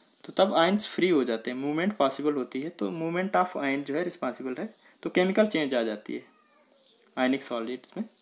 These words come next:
आयन्स फ्री हो जाते हैं। जैसे सोडियम क्लोराइड है, तो सोडियम आयन फ्री हो जाएगा कैटायन और क्लोराइड आयन फ्री हो जाएगा, ये आयन्स फ्रीली मूव करना शुरू कर देंगे,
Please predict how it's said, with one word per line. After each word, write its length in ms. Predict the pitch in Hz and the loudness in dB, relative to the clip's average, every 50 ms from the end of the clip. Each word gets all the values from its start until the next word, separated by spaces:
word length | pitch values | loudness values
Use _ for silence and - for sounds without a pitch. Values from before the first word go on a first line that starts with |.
| _ _ _ - - - - - - - - - - - - - - | _ _ _ -20 -20 -20 -20 -20 -20 -20 -20 -20 -20 -20 -12 -4 0
आयन्स 340 | 135 139 160 196 214 - - | 4 4 6 4 4 2 0
फ्री 200 | - - 175 170 | -2 2 2 4
हो 120 | 156 135 | 4 4
जाते 260 | 123 120 110 - - | 4 2 0 -2 -4
हैं। 80 | 123 120 | -6 -4
जैसे 200 | 139 139 - 170 | -4 -4 -4 -4
सोडियम 340 | - - 143 135 143 151 156 | -2 0 0 0 0 -2 -2
क्लोराइड 420 | - 143 139 135 135 139 143 139 | -2 0 0 2 2 2 0 -2
है, 220 | 156 196 226 - - _ _ _ _ _ _ _ _ _ _ _ _ - _ _ _ _ - | -4 -6 -6 -8 -12 _ _ _ _ _ _ _ _ _ _ _ _ -20 _ _ _ _ -14
तो 80 | - | -12
सोडियम 440 | - - - 147 147 143 160 170 165 | -4 2 4 4 4 4 2 0 0
आयन 220 | 143 143 143 147 151 | 2 2 2 2 0
फ्री 200 | - - 160 160 | -2 0 0 2
हो 160 | 156 143 135 | 2 2 2
जाएगा 420 | 139 131 131 139 156 175 202 185 - - - _ - - _ _ _ _ _ _ _ _ - | 0 0 -2 -2 -2 -4 -4 -6 -10 -16 -20 _ -20 -20 _ _ _ _ _ _ _ _ -6
कैटायन 440 | - 143 135 139 135 151 196 226 - - - | -4 -2 0 0 0 0 0 -2 -4 -4 -4
और 320 | 143 180 - - - _ _ _ _ _ - | -2 -2 -2 -4 -8 _ _ _ _ _ -4
क्लोराइड 400 | 139 135 127 131 131 135 135 127 | -2 0 2 2 2 2 2 0
आयन 200 | 120 127 196 214 | 0 0 -2 -4
फ्री 280 | 214 - - 139 131 | -6 -8 -6 -2 -2
हो 100 | 120 113 | -2 -2
जाएगा, 240 | 110 113 110 120 131 | -2 -4 -8 -8 -6
ये 180 | 127 139 151 170 | -4 -2 -2 0
आयन्स 340 | 160 156 170 208 208 - | 0 0 0 -2 -4 -6
फ्रीली 400 | - _ - - - 135 139 151 | -8 _ -10 -6 -4 -2 -2 -2
मूव 180 | 151 143 139 135 | -2 0 -2 -2
करना 260 | 135 - 135 131 131 | -2 -4 -6 -6 -8
शुरू 200 | 127 - 131 - | -8 -10 -10 -8
कर 100 | - 131 | -8 -8
देंगे, 240 | 123 - 127 - 220 | -8 -8 -8 -8 -8